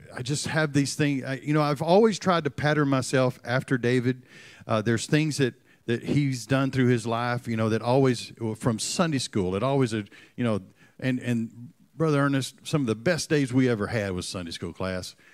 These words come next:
Man, we had church, Bishop. We had church up there. We prayed, prayed with our kids, just like they do in kids' church. But we had some really good experiences there.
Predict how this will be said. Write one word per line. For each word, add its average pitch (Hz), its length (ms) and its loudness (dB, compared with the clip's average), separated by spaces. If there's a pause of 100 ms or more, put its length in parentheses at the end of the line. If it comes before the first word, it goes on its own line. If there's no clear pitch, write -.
(180)
Man, 113 340 -4
we 156 180 2
had 92 160 -6
church, - 380 -4 (320)
Bishop. 95 340 -8 (240)
We 120 120 -4
had 113 180 -6
church 113 240 -6
up 98 100 -12
there. 82 160 -6 (320)
We 117 120 -4
prayed, 98 260 -4 (540)
prayed 120 160 -4
with 90 120 -6
our 98 120 -6
kids, 117 360 -6 (160)
just 110 160 -6
like 117 140 -4
they 117 80 -4
do 110 140 0
in 104 80 -4
kids' 120 200 -6
church. - 320 -12 (800)
But 113 120 2
we 135 120 4
had 143 180 0
some 101 260 -6
really 131 300 4
good 113 200 0
experiences 104 720 -6
there. 87 260 -6